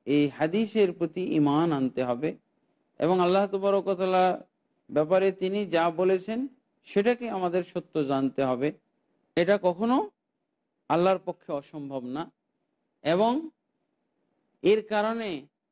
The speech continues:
এ কথাও বলা যাবে না যে আল্লাহ তাবারক ওয়া তাআলা যখন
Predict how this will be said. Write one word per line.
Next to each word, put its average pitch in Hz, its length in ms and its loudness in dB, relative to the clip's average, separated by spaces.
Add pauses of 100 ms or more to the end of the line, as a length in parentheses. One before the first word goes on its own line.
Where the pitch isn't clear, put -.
(300)
এ 196 160 4
কথাও 240 580 0 (580)
বলা 175 280 4
যাবে 180 300 0
না 151 220 -4 (720)
যে 147 200 2
আল্লাহ 165 280 0
তাবারক 170 380 -2
ওয়া 170 100 -2
তাআলা 165 240 0
যখন 160 340 0